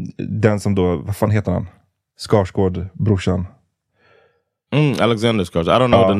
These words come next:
Speaker 2: name of the character.
Speaker 1: Nej, men Mattsson tror jag han hette i serien.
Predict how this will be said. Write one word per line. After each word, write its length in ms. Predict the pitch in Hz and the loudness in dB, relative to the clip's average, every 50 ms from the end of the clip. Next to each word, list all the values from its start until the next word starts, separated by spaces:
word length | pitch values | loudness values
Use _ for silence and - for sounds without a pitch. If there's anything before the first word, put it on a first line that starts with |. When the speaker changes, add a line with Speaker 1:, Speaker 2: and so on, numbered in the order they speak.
| 107 107 98 | 0 0 0
Speaker 2:
name 160 | 90 87 90 | 0 0 -2
of 160 | 85 85 80 | -2 -2 -4
the 120 | - 98 | -4 -4
character. 260 | 90 82 78 78 76 71 _ _ _ _ _ _ _ _ _ _ _ _ | -4 -4 -4 -8 -12 -16 _ _ _ _ _ _ _ _ _ _ _ _
Speaker 1:
Nej, 300 | - 110 107 107 107 117 - - | 0 0 0 0 -2 -6 -10 -2
men 400 | - 117 110 104 101 104 98 98 | 0 2 2 2 0 0 0 2
Mattsson 420 | 113 123 117 - - - 98 92 85 | 2 0 0 -2 -4 -2 -2 -2 0
tror 120 | - 90 | 0 -2
jag 60 | 92 | -2
han 80 | 92 90 | 0 0
hette 220 | 90 87 - - 85 | -2 -2 -2 -2 -2
i 80 | 85 | -2
serien. 420 | 82 - 98 95 87 90 90 92 | -2 -2 -2 0 0 -2 -4 -6